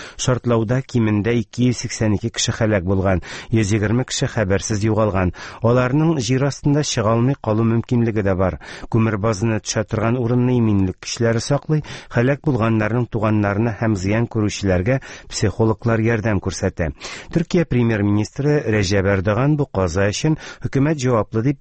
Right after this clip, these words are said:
гаепләүне кире какты. Кичә ул каза урынына килгәч, бәрелешләр булып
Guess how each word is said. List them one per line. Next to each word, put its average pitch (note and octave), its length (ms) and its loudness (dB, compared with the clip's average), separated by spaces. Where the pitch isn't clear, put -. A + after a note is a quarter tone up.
гаепләүне G#2 640 2
кире A#2+ 340 -2
какты. F2+ 440 -2
Кичә - 320 0
ул F3+ 220 2
каза C3 320 0
урынына B2+ 480 2
килгәч, C3+ 480 -2
бәрелешләр A2 720 0
булып G#2+ 320 0